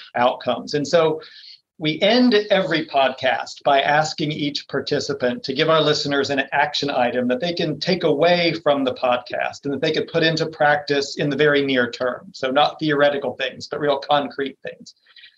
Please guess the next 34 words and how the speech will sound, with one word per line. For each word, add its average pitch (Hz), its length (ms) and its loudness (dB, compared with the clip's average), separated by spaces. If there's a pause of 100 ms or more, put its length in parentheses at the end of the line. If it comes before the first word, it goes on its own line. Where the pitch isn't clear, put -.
(140)
So 180 160 4
I'll 196 140 6
ask 208 240 2 (200)
each 220 260 -4
of 190 160 2
you 151 280 0
for 135 320 0
one 143 320 4
or 143 140 4
two 160 340 -2
tips - 400 0
or 147 80 2
suggestions 127 840 0
that 131 240 -2
would 135 180 0
help 175 240 0
us 175 240 0
get 147 240 0
ready 127 400 -2
to - 160 -6
introduce 151 500 0
this 135 220 0
H 147 200 -2
O 139 100 2
B 143 140 2
measure 127 520 2 (380)
into 156 200 0
our 147 160 4
infection 143 540 0
prevention 127 540 0
and 117 160 0
quality 120 360 0
improvement 113 540 -8
programs. - 800 -14